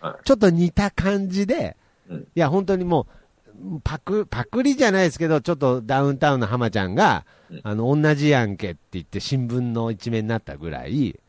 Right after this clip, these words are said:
Speaker 1: <laughs>
Speaker 2: ちょっと一時期はちょっとやっぱり宇多田ヒカルを意識。
Speaker 1: 日本の歌謡曲に向かって同じやんけなんて、<laughs> 言っちゃダメだよね。
Speaker 2: そうですよね。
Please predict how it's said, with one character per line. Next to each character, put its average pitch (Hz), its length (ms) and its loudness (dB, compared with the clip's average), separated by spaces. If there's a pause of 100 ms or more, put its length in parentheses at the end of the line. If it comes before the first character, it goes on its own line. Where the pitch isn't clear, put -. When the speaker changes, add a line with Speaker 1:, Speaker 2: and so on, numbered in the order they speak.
(160)
Speaker 1:
<laughs> 143 540 -4
Speaker 2:
ち 208 60 2
ょ - 20 4
っ - 20 4
と 180 60 6
一 180 240 4
時 214 160 4
期 208 140 4
は 180 100 4
ち 185 100 0
ょ 180 40 4
っ - 20 -2
と 151 140 2
や 135 80 4
っ - 20 -4
ぱ 143 140 4
り 139 80 4
宇 120 60 -2
多 139 140 2
田 143 120 2
ヒ - 100 -6
カ 143 180 4
ル 147 280 2 (200)
を 147 200 6
意 220 60 6
識。 214 200 0
Speaker 1:
日 190 80 6
本 254 220 6
の 254 100 8
歌 233 240 8
謡 233 80 8
曲 160 160 4
に 147 60 -2
向 147 80 0
か 139 80 6
っ - 40 4
て - 40 0
同 165 320 6
じ 165 120 4
や 165 100 6
ん 131 40 -2
け 123 140 0
な 98 100 0
ん 156 60 6
て、 - 40 -4 (140)
<laughs> 247 80 4
言 - 120 8
っ - 920 -2
ち - 80 -2
ゃ 151 40 4
ダ 127 100 4
メ 131 80 0
だ 101 80 2
よ 85 80 -4
ね。 107 180 -4 (600)
Speaker 2:
そ - 240 0
う - 20 0
で 104 80 0
す 90 60 -6
よ 90 100 -4
ね。 107 280 0